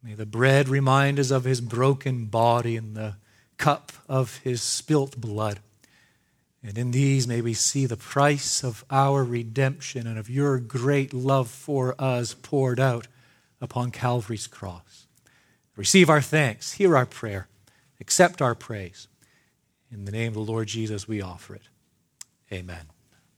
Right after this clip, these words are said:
And so if you're going to help me serve the Lord's Supper, now is the time for you to join me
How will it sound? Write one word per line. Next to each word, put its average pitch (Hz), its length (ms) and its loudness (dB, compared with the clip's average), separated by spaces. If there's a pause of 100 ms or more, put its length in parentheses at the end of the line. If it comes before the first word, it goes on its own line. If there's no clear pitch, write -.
(1600)
And 120 120 -6
so 151 160 8
if 143 80 6
you're 180 160 8
going 175 180 8
to 160 140 8
help 170 240 6
me 170 140 6
serve 175 420 8
the 156 80 8
Lord's 156 300 8
Supper, 180 500 6
now 160 360 6
is 139 100 4
the 143 80 4
time 170 460 6
for 147 140 2
you 160 360 8
to 143 120 2
join 139 520 4
me 180 220 4